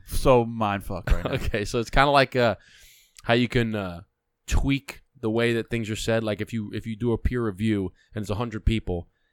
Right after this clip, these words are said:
Speaker 2: and fifty-one of them say yes and forty-nine say
Speaker 1: Oh,
Speaker 2: no,
Speaker 1: yeah, majority.
Speaker 2: you could say majority said yes, right? Or you say fifty-one percent
Speaker 1: Yeah.
Speaker 2: said yes, right?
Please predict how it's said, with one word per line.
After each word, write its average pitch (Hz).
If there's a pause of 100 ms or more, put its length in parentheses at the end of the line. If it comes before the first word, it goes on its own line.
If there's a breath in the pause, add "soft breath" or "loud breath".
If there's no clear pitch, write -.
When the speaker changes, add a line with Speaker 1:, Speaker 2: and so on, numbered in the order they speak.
(140)
Speaker 2:
and 104
fifty-one 123
of 110
them 107
say 107
yes 104
and 95
forty-nine 107
say 98
Speaker 1:
Oh, 107
Speaker 2:
no, 110
Speaker 1:
yeah, 90
majority. 127
Speaker 2:
you 190
could 147
say 143
majority 170
said 143
yes, -
right? 107 (180)
Or 113
you 113
say 110
fifty-one 117
percent 98 (100)
Speaker 1:
Yeah. 101
Speaker 2:
said 95
yes, 90
right? 101